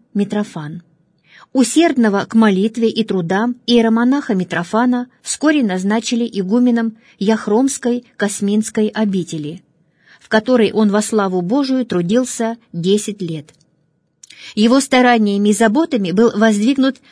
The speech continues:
в монастыре храм в честь нерукотворного образа Всемилостивого Спаса. Патриарх Иоаким, узнав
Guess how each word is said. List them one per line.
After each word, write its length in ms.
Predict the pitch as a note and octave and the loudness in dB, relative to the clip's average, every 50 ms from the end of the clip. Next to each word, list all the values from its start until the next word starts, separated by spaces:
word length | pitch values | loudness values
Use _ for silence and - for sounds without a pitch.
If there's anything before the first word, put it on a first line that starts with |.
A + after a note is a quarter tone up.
| - - | -12 -2
в 80 | G#3 G#3 | 2 2
монастыре 580 | A#3 A#3 A3 G#3+ G#3+ - - A3+ A3+ B3 C4+ | 4 4 4 2 0 0 0 0 2 2 0
храм 400 | C4 - - A3 A#3 B3+ B3+ B3+ - | -2 0 0 2 2 2 0 -2 -6
в 60 | - | -8
честь 360 | - - A3+ A3+ A3+ - - _ - _ - | -2 0 0 0 0 -4 -20 _ -18 _ 0
нерукотворного 960 | A3+ A3+ A3 G#3+ G#3 - F#3+ F#3+ - F#3+ A3 C4 C4+ C4 B3+ B3+ B3+ C4 B3+ | 2 4 4 4 2 0 -4 -4 -2 0 2 2 2 2 2 2 2 0 -4
образа 680 | - - G#3 G#3 F#3+ G3+ G3 F#3 F3+ F#3+ F#3 F3+ G#3 - _ _ | 0 2 2 2 2 0 -2 -2 -2 -2 -4 -4 -4 -10 _ _
Всемилостивого 880 | - - - - A3+ G#3 G3 G3 A3 A#3 A3+ A3 - - A3+ G#3+ G#3+ G#3+ | -12 -8 -4 -2 0 0 0 0 0 -2 -2 -4 -4 -4 -4 -2 -2 -4
Спаса. 680 | G#3 - - - F3 D#3 D3+ D#3 - - - G3+ G3+ _ _ _ _ _ _ _ _ _ _ _ _ _ _ _ _ _ _ _ _ _ _ _ _ _ _ _ _ _ _ - - - - _ - | -6 -8 -10 -8 -8 -8 -8 -10 -12 -14 -16 -16 -18 _ _ _ _ _ _ _ _ _ _ _ _ _ _ _ _ _ _ _ _ _ _ _ _ _ _ _ _ _ _ -20 -20 -20 -20 _ -4
Патриарх 480 | C4 B3+ - C#4 C#4+ C#4+ C#4+ C#4 - - | -2 0 2 2 4 4 4 2 0 -4
Иоаким, 580 | - C4 C4+ C4+ C#4+ C#4+ C#4+ - F#4+ G#4 E4 - | 0 2 2 2 2 0 0 0 -2 -2 0 0
узнав 420 | - A#3 A3 A#3 B3 A#3+ A#3+ A3+ | -2 0 2 4 4 4 2 0